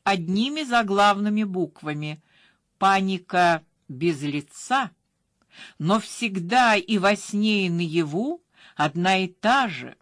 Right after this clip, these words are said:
хорошо всем знакомая паника.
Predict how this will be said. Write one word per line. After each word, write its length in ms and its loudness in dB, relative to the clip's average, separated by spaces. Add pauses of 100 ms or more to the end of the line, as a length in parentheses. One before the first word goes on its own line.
(220)
хорошо 680 0
всем 440 -4
знакомая 1040 -2 (520)
паника. 640 -4